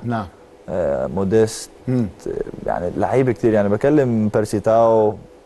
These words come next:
Speaker 2: آه، أنا
Speaker 1: آه.
Speaker 2: بتكلم كتير مع الأجنبية
Speaker 1: مع
Speaker 2: كمان.
Speaker 1: تحب ال-، آه، كويس.
Speaker 2: أيوة.
Speaker 1: مقارنة الأهلي بأي فريق أوروبي لعب فيه سابقًا، يعني إذا عملت، آه، آه، يعني، آه، مقارنة ما بين ال-، الأهلي ما، وما بين مثلًا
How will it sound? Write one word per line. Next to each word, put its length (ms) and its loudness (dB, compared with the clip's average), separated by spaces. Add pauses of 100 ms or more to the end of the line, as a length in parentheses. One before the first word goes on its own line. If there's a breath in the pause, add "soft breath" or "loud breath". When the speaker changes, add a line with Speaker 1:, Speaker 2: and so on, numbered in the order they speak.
(120)
Speaker 2:
آه، 160 2
أنا 80 2
Speaker 1:
آه. 120 0
Speaker 2:
بتكلم 240 0
كتير 180 0
مع 100 2
الأجنبية 420 2
Speaker 1:
مع 100 2
Speaker 2:
كمان. 320 -2
Speaker 1:
تحب 40 -4
ال-، 140 -6
آه، 180 -4 (180)
كويس. 200 2
Speaker 2:
أيوة. 100 -8 (240 loud breath)
Speaker 1:
مقارنة 480 0
الأهلي 340 2
بأي 220 4
فريق 320 0
أوروبي 260 0
لعب 180 2
فيه 140 -8
سابقًا، 400 -4
يعني 260 -8
إذا 140 -4
عملت، 320 0
آه، 120 4 (420 loud breath)
آه، 500 2
يعني، 520 -2
آه، 240 -6
مقارنة 500 0
ما 100 2
بين 220 0
ال-، 240 0
الأهلي 600 0
ما، 260 2
وما 240 4
بين 200 2
مثلًا 340 2